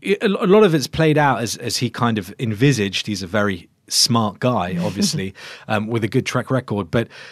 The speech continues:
Speaker 1: um, overall, I think what people are looking for now in twenty twenty isn't just not a recession, but people, what they really want is to see a pickup. And the I M F's forecast that at least twenty twenty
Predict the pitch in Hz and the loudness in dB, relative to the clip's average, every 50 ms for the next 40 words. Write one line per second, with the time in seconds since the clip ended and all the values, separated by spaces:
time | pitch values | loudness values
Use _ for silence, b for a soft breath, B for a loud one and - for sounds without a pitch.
0 | B B - 120 120 120 113 120 127 - _ _ - 175 190 175 151 135 147 143 | B B -4 -2 0 0 0 -2 -6 -10 _ _ 2 4 6 6 6 6 6 6
1 | 143 147 151 147 131 117 107 107 104 - b b b b b b b _ _ _ | 6 8 8 6 6 6 4 2 -2 -6 b b b b b b b _ _ _
2 | _ _ _ _ _ - 107 - - 156 151 131 127 - - - 180 165 127 147 | _ _ _ _ _ -10 -6 -2 0 0 0 0 -2 -6 -4 -2 -2 2 4 4
3 | 139 135 147 165 - - 135 120 - - 117 110 104 104 120 131 127 110 101 98 | 6 6 6 4 4 0 -2 -2 -2 -4 -4 -2 -2 0 0 0 0 0 0 -2
4 | 95 92 - - 113 107 98 - - 120 110 - 175 151 147 156 127 - 143 127 | -4 -6 -6 -4 -4 -4 -4 -4 -4 -4 -2 -2 0 0 0 0 0 0 0 0
5 | - - - - - - 120 120 123 123 117 - - 117 107 - - 135 120 - | 0 -2 -6 -10 -12 -6 -2 -2 0 0 0 -2 -2 -2 -2 0 0 0 0 0
6 | - - 85 78 - _ _ b b b b b b b b b - - 107 - | -2 -2 -4 -6 -14 _ _ b b b b b b b b b -6 -6 -4 0
7 | - 143 139 139 120 120 113 123 127 123 113 113 113 139 151 139 131 113 110 113 | 2 2 2 2 0 -2 0 -2 -2 0 0 2 2 4 4 4 4 2 2 0
8 | 113 95 95 - - - - - - 113 110 104 104 - - - - 139 147 139 | -4 -4 -8 -8 -4 -2 -2 0 0 0 0 -2 -2 -4 -6 -4 -2 0 0 2
9 | - 107 101 - 110 113 127 131 127 117 113 117 104 - - - - 131 123 104 | 0 0 0 0 0 0 2 2 2 0 0 -2 -2 -4 -6 -6 -4 -2 -2 -2
10 | - - 107 101 - - 92 101 120 104 - - - - 117 113 107 - - 110 | -2 -2 -2 -2 -4 -6 -8 -10 -10 -10 -10 -8 -8 -6 -4 -4 -6 -6 -6 -6
11 | 110 107 107 104 98 | -4 -4 -4 -4 -6